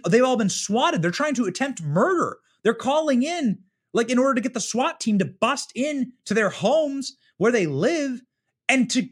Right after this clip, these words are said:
to, to hopefully kill them. That's what's happening right now, 'cause during a swatting,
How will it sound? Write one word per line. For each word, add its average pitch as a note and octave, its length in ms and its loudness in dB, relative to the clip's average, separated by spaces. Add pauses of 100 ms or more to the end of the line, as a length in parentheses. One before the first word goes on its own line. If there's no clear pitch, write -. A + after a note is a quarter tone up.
to, B3 200 2 (100)
to F3 100 -8
hopefully D#4 400 -2
kill E4 480 -4
them. C#3+ 300 -4 (120)
That's B3 140 -2
what's D#4+ 140 -8
happening C4+ 340 -6
right D3+ 140 0
now, B2+ 140 -6
'cause C3+ 160 -10 (300)
during A3 220 2
a G3+ 60 -2
swatting, A#3 640 -2